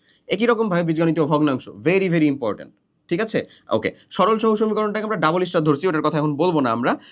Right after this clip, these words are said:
আবার ট্রিপল স্টারে আরেকটা চ্যাপ্টার হচ্ছে আমাদের কি? পিথাগোরাসের উপপাদ্য এবং আরেকটা শিওর শর্ট, এখান থেকে তো কোশ্চেন হবেই।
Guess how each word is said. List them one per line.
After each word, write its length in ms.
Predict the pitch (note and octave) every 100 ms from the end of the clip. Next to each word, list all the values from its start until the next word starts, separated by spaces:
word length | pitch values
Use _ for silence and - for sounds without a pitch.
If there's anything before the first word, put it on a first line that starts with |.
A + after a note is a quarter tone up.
| -
আবার 160 | C3+
ট্রিপল 340 | C#3 F#3+ G#3 G3
স্টারে 200 | G3 F#3
আরেকটা 360 | - F#3 G#3
চ্যাপ্টার 260 | G3 E3 D3+
হচ্ছে 260 | C#3 C3 C3
আমাদের 240 | B2+ B2+
কি? 180 | A3 - - - - _ _
পিথাগোরাসের 480 | E3+ F3 E3+ E3 F3+
উপপাদ্য 360 | F#3 F3+ F3+
এবং 160 | G#3+ F#3
আরেকটা 340 | D3+ E3+ F#3+ G3
শিওর 300 | - C4 A#3+
শর্ট, 280 | - F#2 -
এখান 180 | F3+
থেকে 120 | F3 F3
তো 100 | E3
কোশ্চেন 260 | E3+ F#3
হবেই। 260 | F3 E3+